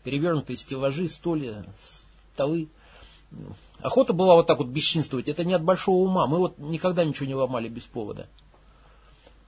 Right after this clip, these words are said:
Джип мотало на откуда-то взявшихся под снегом на асфальте кочках, мусоре и подмёрзших сугробах.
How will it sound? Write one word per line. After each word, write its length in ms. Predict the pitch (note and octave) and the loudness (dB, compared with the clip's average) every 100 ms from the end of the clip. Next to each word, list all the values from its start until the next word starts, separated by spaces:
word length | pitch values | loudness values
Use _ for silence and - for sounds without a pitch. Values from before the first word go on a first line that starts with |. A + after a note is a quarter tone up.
| _ - | _ -10
Джип 300 | C#3+ A3+ - | -2 0 0
мотало 580 | E3 E3 A3 G3+ E3 - | 0 4 4 6 4 2
на 140 | D3 | -4
откуда-то 520 | D3 - E3+ D#3 C#3+ C3+ | -4 -2 -2 0 0 0
взявшихся 500 | C3+ E3+ D#3 - D3+ | 0 0 -2 -6 -6
под 160 | C#3 | -6
снегом 380 | - F3 D#3 D3 | -6 -4 -2 -4
на 120 | C3+ | -4
асфальте 360 | B2+ - C#3+ - | -4 -4 -4 -6
кочках, 480 | - G3 - - C3+ | -4 -4 -4 -8 -4
мусоре 440 | E3+ G3 E3 C#3 | -2 0 -2 -2
и 160 | C3+ B2+ | -4 -4
подмёрзших 560 | C#3 C#3+ D#3+ D3+ C3+ | -2 0 0 -2 -6
сугробах. 560 | - C#3+ D#3 F#3+ D#3 | -8 -4 0 2 0